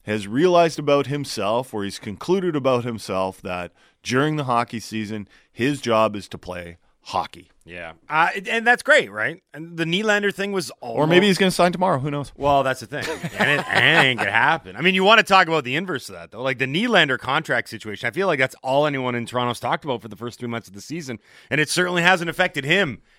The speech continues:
Speaker 2: in any way, shape, or form. The guy's scoring
Speaker 1: First of
Speaker 2: like
Speaker 1: all,
Speaker 2: crazy.
Speaker 1: he's a very different personality than Pettersson. He's also in a different situation. He's pending U F A. Petey's pending R F A.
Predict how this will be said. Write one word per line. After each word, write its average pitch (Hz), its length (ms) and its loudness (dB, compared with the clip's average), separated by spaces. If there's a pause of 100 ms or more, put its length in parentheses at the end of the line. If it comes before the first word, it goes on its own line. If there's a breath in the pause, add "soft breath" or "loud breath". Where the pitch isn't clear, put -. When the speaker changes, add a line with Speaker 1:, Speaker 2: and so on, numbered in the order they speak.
Speaker 2:
in 139 80 -6
any 135 140 2
way, 123 180 -2
shape, 104 280 -10
or 95 60 -14
form. 117 200 -12
The 175 80 -2
guy's 156 180 0
scoring 175 260 2
Speaker 1:
First 170 120 2
of 170 60 4
Speaker 2:
like - 20 6
Speaker 1:
all, 131 120 8
Speaker 2:
crazy. 170 160 2
Speaker 1:
he's 139 100 -2
a 123 80 0
very 120 340 -2
different 101 320 -8
personality 95 640 -8
than 107 160 -8
Pettersson. 117 580 -10
He's 147 200 -12
also 170 240 -6
in 147 80 -8
a 131 60 -6
different 127 340 -12
situation. 107 560 -10
He's 95 180 -14
pending 120 380 -8
U 117 120 -6
F 123 140 -10
A. 101 160 -6
Petey's 110 440 -14
pending 98 340 -12
R 80 160 -16
F - 140 -20
A. 73 160 -12